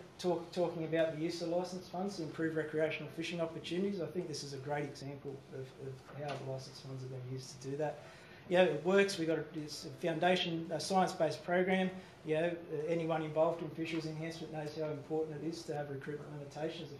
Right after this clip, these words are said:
foundation for your manipulations. I think we've got a pretty clear case for that here. We get really fast recruitment to the fishery. I'm not sure if there's anything else out there that actually recruits the fishery that, that quickly after you stock it.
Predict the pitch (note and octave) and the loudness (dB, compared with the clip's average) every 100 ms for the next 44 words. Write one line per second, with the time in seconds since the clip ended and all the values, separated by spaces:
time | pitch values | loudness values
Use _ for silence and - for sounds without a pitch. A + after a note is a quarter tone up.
0 | D3+ C3+ C3+ C#3+ C#3+ C#3 C#3+ C3+ C3+ C#3 | -10 -6 -4 -4 -6 -10 -6 -6 -6 -6
1 | D3 C#3 C#3+ D3 E3+ F#3+ F#3+ - - - | -8 -6 -2 0 2 2 0 -2 -8 -16
2 | - - - D#3 C#3 C#3 E3 E3 C3+ F#3+ | -18 -18 -12 -10 -6 0 2 2 0 -2
3 | E3+ - D#3 D3+ E3 E3 - E3 D#3 F#3+ | 0 0 -2 0 2 2 2 2 2 6
4 | G3+ G#3 - - - - - - - G3 | 6 6 2 -12 -20 -20 -16 -14 -2 2
5 | E3 D#3 F3+ F3+ D#3+ - E3 D3+ - D3 | 2 8 10 10 8 4 2 2 0 -6
6 | D3 D3 C#3+ C#3 - D3 C3 - D#3 D3 | -4 -4 -6 -10 -10 -8 -8 -6 -6 -4
7 | D3 C#3 C#3 C#3+ - D3+ C#3+ C3+ - - | -4 -4 -4 -6 -6 -2 -2 -4 -12 -18
8 | - - C3+ C3+ C#3+ D3+ D3+ C3 C3+ C#3 | -18 -10 -6 -4 -2 -2 -4 -6 -6 -6
9 | D3 C#3+ - C#3 C3 C3 C3+ - C#3 B2 | -4 -6 -4 -6 -4 -4 -6 -8 -8 -8
10 | - C#3+ - C3+ B2+ C#3 C3 C3 C3+ - | -6 -8 -8 -10 -8 -8 -4 -2 -2 -4
11 | - C3 - - D#3 C3+ C3+ C3 B2+ B2 | -10 -10 -8 -6 -4 -4 -2 -2 -4 -6
12 | A#2+ - C#3+ C#3+ C3 | -6 -6 -6 -6 -8